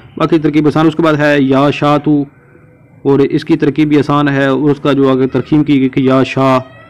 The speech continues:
तो यहाँ पर भी अब वही कि यहाँ पर मुकद्दर है, यानी मबनी बर ज़म मुकद्दर है, बस इतना कहना है, बाकी तरकीब बिल्कुल वैसी।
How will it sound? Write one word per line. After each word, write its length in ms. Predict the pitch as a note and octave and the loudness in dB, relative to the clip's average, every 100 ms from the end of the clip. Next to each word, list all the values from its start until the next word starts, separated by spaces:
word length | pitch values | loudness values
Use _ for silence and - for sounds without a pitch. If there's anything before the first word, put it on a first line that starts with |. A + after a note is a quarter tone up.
| - - - - | -20 -20 -12 -2
तो 80 | B2 | 2
यहाँ 200 | B2 C3+ | 2 0
पर 140 | C#3+ | 0
भी 100 | C#3+ | 0
अब 320 | C3 B2+ B2+ B2+ _ _ _ - | 0 -2 -4 -6 _ _ _ -4
वही 400 | C3+ D3+ D3+ C#3+ | 2 4 4 2
कि 160 | - C#3 | 0 0
यहाँ 280 | B2+ A#2+ | 2 0
पर 140 | C3 C#3 | 0 0
मुकद्दर 500 | C3+ A#2 C#3 C#3 C#3+ | 0 -2 -4 -2 -2
है, 340 | B2 B2+ C3 | -2 0 0
यानी 200 | C#3+ C#3+ | 0 2
मबनी 360 | C#3 C3 C#3+ C#3+ | 0 0 0 0
बर 160 | C3+ | 0
ज़म 160 | B2+ C3 | 0 0
मुकद्दर 360 | B2+ B2 A#2+ A2+ | 0 -2 -4 -4
है, 60 | |
बस 200 | A#2+ C3+ C3 | -4 -4 -4
इतना 180 | C#3 | -4
कहना 280 | B2 A#2+ A#2 | -4 -2 -2
है, 100 | A2+ | -4
बाकी 280 | C3 D#3 D3 | -4 -4 -4
तरकीब 220 | C3 C3 | -4 -2
बिल्कुल 240 | C3 B2+ C3 | -2 0 -2
वैसी। 280 | C3+ C#3+ | 0 -2